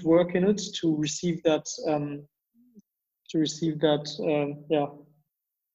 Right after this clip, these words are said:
authentication, uh, yeah, to, to be allowed to trade with narcotics. We're also having one ex-director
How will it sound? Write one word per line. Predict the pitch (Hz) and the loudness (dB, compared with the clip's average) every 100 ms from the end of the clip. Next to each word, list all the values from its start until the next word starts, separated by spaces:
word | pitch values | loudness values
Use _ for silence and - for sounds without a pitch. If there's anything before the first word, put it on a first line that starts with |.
| _ _ | _ _
authentication, | 156 - 165 160 151 165 - 175 175 190 180 - - - 156 | 0 2 0 -2 -6 -6 0 2 2 0 -2 -8 -14 -8 -2
uh, | 151 147 - | 0 -2 0
yeah, | 156 143 | 0 0
to, | - | -6
to | 175 | -12
be | 160 170 | 2 4
allowed | 156 156 151 - | 6 4 2 -6
to | 147 | -8
trade | - 151 | -2 -2
with | 151 147 | 0 -2
narcotics. | 151 147 - 170 180 175 - - - | -4 -6 -6 -2 -2 -4 -10 -18 -4
We're | 160 170 | 0 4
also | 170 175 165 160 | 4 2 -2 -2
having | 151 151 147 | 0 -2 0
one | 151 156 156 - _ _ 170 | 0 0 -6 -12 _ _ -4
ex-director | 170 - - 151 160 170 - 165 | -4 -6 2 4 4 2 -2 -4